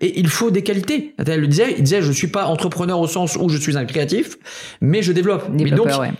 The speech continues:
Speaker 1: il est, euh, alors, il a pas cette, cette notion de création, mais je le dis, ça n'empêche qu'il a, qu'il a réussi. Euh, mais ce n'est pas, ce n'est pas important du tout. Car quand je, comme je le redis, quatre-vingt-dix pour cent du travail est dans
Speaker 2: Bien sûr.
Speaker 1: l'exécution. Donc, le franchisé est un entrepreneur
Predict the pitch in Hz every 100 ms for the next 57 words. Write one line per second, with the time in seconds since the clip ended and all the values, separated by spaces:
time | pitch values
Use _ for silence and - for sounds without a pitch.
0 | - 165 180 254 269 - - _ - 127
1 | 127 - - 80 139 127 160 156 139 -
2 | - 131 - 131 - 147 113 - 127 226
3 | 185 110 101 101 127 117 - 110 101 123
4 | - 104 98 - 107 110 117 233 254 -
5 | - - - - - - 135 131 127 117
6 | 101 92 156 165 147 170 160 190 175 160
7 | 170 160 165 156 185 196 262 - - -
8 | 165 143 165 147 147 135 156 135 131 120
9 | 127 185 269 - - _ 190 185 180 160
10 | 147 143 143 131 156 147 127 127 135 170
11 | 302 302 - - - 139 175 156 165 185
12 | 170 160 - - 156 202 - - 139 131
13 | 247 180 175 285 - - - 226 185 180
14 | 170 156 143 247 349